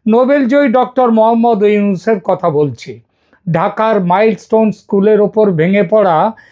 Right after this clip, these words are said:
সেনাবাহিনীর বিমান দুর্ঘটনায় আহতদের চিকিৎসার জন্য এবং সেই সঙ্গে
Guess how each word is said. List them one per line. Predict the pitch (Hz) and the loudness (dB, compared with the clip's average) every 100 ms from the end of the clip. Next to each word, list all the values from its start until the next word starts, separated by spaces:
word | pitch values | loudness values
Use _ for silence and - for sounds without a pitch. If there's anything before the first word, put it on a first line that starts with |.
| _ _ | _ _
সেনাবাহিনীর | - 214 214 208 226 226 233 226 | -4 0 0 0 0 2 2 2
বিমান | 180 196 220 220 208 | 0 0 0 0 0
দুর্ঘটনায় | 226 196 214 220 220 220 214 | 0 0 -2 0 0 0 0
আহতদের | 185 214 220 247 214 240 185 127 _ _ _ _ - | 0 0 0 0 0 0 0 -4 _ _ _ _ -6
চিকিৎসার | 240 220 254 - 254 226 | -4 -2 -4 -2 -2 0
জন্য | 196 247 233 175 117 - _ _ - | 0 0 2 0 -2 -6 _ _ -2
এবং | 240 254 233 | 0 2 -2
সেই | - 247 233 | -2 -2 0
সঙ্গে | 196 269 254 233 147 | 0 0 2 0 -2